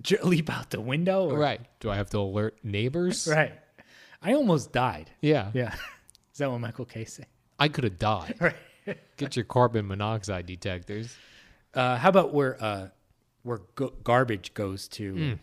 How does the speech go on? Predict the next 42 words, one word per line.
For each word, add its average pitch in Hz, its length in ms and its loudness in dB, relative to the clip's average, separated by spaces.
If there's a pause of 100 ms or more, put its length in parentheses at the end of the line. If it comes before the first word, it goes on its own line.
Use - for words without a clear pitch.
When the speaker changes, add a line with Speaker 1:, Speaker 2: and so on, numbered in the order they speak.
(100)
Speaker 1:
and 101 180 -10
what 120 160 -4
happens 117 480 -10
to 85 180 -12
it? 85 100 -16
Speaker 2:
Yeah. 117 160 0 (260)
Speaker 1:
Yeah. 98 240 -8 (760)
That's 156 280 -4
not 120 220 -4
being 101 180 -6
made 98 160 -4
into 90 160 -12
fossil 101 400 -6
fuel, 123 340 0
Speaker 2:
No. 127 140 8
Speaker 1:
is 120 140 0
it? - 180 -10
<laughs> - 80 -14
Speaker 2:
It 127 140 -6
Speaker 1:
Probably. 143 220 2
Speaker 2:
should 165 260 6
be, 117 120 4
though. 95 320 -2
Speaker 1:
Right. 139 320 -10 (180)
Speaker 2:
Yeah, 151 120 2
is 131 100 2
it 147 60 -2
just 147 220 0
sitting 131 520 2
in 104 380 -2
dump, 113 240 2
in 98 340 0 (380)
landfills? 147 800 -4
Speaker 1:
Right, 143 140 0
like, - 200 -8
plastics 120 560 -2
are 110 40 -8
just - 420 -12 (260)
sitting 123 480 -6
there. 127 320 -6
Speaker 2:
Yeah. 101 400 2
Speaker 1:
Yeah. 107 240 -6